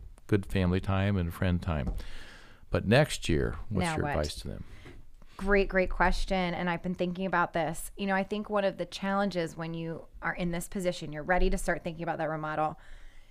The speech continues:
Speaker 2: is that there's so much information out there and there's so many pictures online, and it's
Speaker 1: Mm-hmm.
Speaker 2: almost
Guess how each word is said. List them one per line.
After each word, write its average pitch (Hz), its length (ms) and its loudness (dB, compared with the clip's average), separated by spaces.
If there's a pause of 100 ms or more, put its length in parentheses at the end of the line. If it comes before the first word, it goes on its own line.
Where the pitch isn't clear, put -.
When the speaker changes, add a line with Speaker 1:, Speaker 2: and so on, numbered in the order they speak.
(160)
Speaker 2:
is 214 120 2
that 220 120 2
there's 196 200 0
so 185 480 2
much 175 260 2
information 170 540 -2
out 151 140 -2
there 156 140 2
and 175 160 0
there's 175 160 0
so 196 360 2
many 190 180 4
pictures 180 380 -2
online, 165 720 4
and - 180 0
it's 101 160 4
Speaker 1:
Mm-hmm. 98 100 2
Speaker 2:
almost 185 480 0